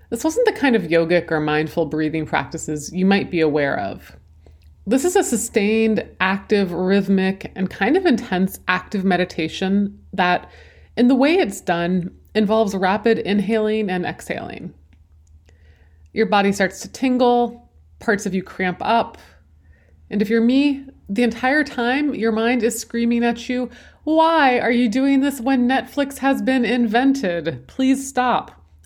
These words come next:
I'm the one used to being in control, and I don't like all these feelings in my body." After my first breathwork session, though, I knew I was hooked, even though I was literally kind of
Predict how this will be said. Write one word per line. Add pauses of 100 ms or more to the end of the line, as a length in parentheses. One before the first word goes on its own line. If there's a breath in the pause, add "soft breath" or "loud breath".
I'm
the
one
used
to
being
in
control,
and
I
don't
like
all
these
feelings
in
my
body." (1600 soft breath)
After
my
first
breathwork
session,
though, (420)
I
knew
I
was
hooked, (380)
even
though
I
was
literally
kind
of